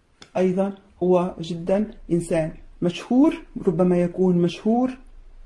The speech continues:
مشغول جدًا بأعماله، وإنسان ناجح جدًا، جدًا بأعماله ومشاريعه، وهو الآن احتمال بأنه يكون مبتعد عنك بسبب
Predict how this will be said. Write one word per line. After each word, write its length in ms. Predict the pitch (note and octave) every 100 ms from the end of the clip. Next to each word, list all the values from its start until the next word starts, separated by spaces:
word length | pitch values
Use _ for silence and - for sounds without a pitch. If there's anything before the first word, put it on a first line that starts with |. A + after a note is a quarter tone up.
| - - - - - -
مشغول 500 | F#3 G3 G#3 F#3+ G#3+
جدًا 280 | F#3 F3 G3+
بأعماله، 760 | F#3+ F3+ F3+ G3 G3+ G#3 G#3 G#3+ - _ _ _ -
وإنسان 580 | F3+ F#3+ F#3+ G3 F#3+ F#3+
ناجح 520 | G#3+ A3+ G#3+ F3 F3+
جدًا، 560 | F3 A3 D3+ E3+ C#3 C#3+ -
جدًا 300 | D3 - C#3+
بأعماله 640 | B2+ - - - - C#3+ C#3+
ومشاريعه، 680 | C#3 C#3 C3 A#2 A#2+ C#3+ C#3+ - -
وهو 180 | E3 F#3
الآن 400 | - G3 G3+ G3 - _ _ -
احتمال 400 | - G3 G3 E3+
بأنه 360 | - E3+ E3 D#3+
يكون 320 | E3 A#3 A#3+
مبتعد 400 | A3 A#3 A3 G#3
عنك 480 | G3 G3+ G3+ G3 E3
بسبب 400 | F3 F3 F3+